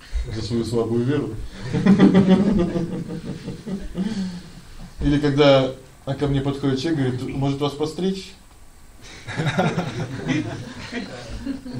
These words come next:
Я говорю: «Сколько раз ты стриг и кого?» Когда оказывается, что он стриг только других брамачарьев, и в основном нас, я говорю: «Ну, все-таки я пойду скажу, что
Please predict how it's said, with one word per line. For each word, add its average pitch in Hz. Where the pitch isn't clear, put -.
Я 123
говорю: 117
«Сколько 131
раз 113
ты -
стриг 131
и 113
кого?» 117
Когда 117
оказывается, 113
что 120
он 113
стриг 120
только 110
других 117
брамачарьев, 104
и -
в 120
основном 117
нас, 165
я 123
говорю: 120
«Ну, 147
все-таки 123
я 110
пойду 110
скажу, 104
что 101